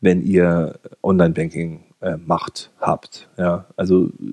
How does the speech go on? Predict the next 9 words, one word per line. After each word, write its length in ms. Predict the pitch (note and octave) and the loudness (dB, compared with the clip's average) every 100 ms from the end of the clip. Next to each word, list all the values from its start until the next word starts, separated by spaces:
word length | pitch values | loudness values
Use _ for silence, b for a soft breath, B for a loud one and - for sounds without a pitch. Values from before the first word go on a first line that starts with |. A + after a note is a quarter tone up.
| - | -14
ich 220 | - - | -12 -10
könnte 200 | - G2+ | -2 0
mir 60 | G#2 | 2
jetzt 160 | F2+ G2 | 2 0
nicht 120 | F#2 | 0
vorstellen, 460 | F2+ E2+ F2+ F2 | 0 2 2 2
irgendwie 360 | E2 E2+ E2+ - | 2 0 0 -2
zu 160 | - E2+ | -4 -2
meiner, 560 | A#2+ E3+ E3+ E3 - | 0 0 -2 -4 -6